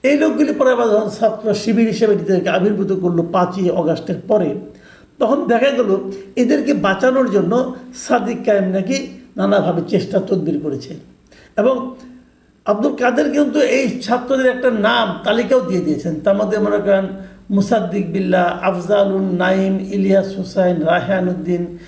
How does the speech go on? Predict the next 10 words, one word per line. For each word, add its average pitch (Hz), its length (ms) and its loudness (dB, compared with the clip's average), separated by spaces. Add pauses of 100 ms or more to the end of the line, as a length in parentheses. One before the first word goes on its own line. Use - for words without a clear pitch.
(240)
তানভীর 233 380 2
হাসান 214 340 0
শান্ত, 202 400 0
হাসান 196 680 0
সাইদি, 190 600 -2 (1300)
মোহাম্মদ 220 320 2
শাহাদাত 214 520 2
হোসেন 214 380 0
ওরফে 220 360 2
সোহেল, 220 480 2